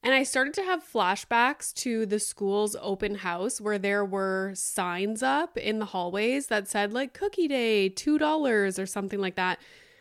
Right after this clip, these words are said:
But, like, I didn't see any other information, and I just assumed, like, it was for a specific class or whatever 'cause I hadn't heard anything about it. So <clears throat> this other mom and I are like, "What's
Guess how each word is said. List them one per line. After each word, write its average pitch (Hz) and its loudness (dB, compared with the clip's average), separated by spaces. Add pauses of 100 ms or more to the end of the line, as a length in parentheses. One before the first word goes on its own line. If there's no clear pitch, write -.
(420)
But, 254 2 (380)
like, 226 -4
I 254 6
didn't 269 0
see 247 -2
any 220 4
other 202 2
information, 202 0
and 262 2
I 226 4
just 226 -6
assumed, 214 0
like, 196 0
it 196 0
was 196 -2
for 196 0
a 185 0
specific 185 -8
class 285 2
or 226 2
whatever 190 0
'cause 208 -4
I 202 -2
hadn't 220 0
heard 277 0
anything 185 -2
about 160 -8
it. - -10 (680)
So 262 4 (220)
<clears throat> 240 -2 (800)
this 240 -2
other 359 6
mom 220 6
and 208 0
I 202 2
are 214 2
like, 208 2 (200)
"What's 208 -4